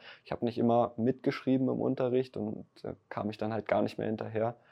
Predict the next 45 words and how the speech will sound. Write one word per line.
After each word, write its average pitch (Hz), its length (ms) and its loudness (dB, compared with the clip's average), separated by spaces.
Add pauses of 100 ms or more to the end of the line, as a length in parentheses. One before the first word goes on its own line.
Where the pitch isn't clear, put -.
(460)
Und 101 360 0
ich - 120 -12
hatte 101 300 -4 (520)
gerade 104 300 8
in 107 60 4
dem 104 140 4
ersten - 380 6
Jahr 113 520 4
auch - 280 -2
ab - 120 -4
und 110 140 -2
zu - 100 -2
mal 110 160 4
null 120 220 4
Punkte, 120 440 2 (280)
ähm, 107 340 -4
weil 110 160 0
ich 113 140 -2
einfach 110 400 6 (280)
überhaupt 110 320 2
nicht 110 160 0
wusste, 113 300 4
was 104 160 2
abgeht 120 420 4
und 107 100 0
dann 104 160 0
irgendwann 110 260 2
auch 104 120 0
entschieden 110 300 -2
hatte, 110 180 -4
okay, 104 280 0 (960)
äh, 147 220 -6 (560)
es - 60 -14
bringt 107 200 4
jetzt 104 160 6
nichts 110 220 0
mehr, 110 140 2
für - 120 -2
etwas 110 260 0
zu - 100 -2
lernen, 110 300 8
wo 107 40 0
du 107 100 -2
weißt, 107 280 0
okay, 110 340 -2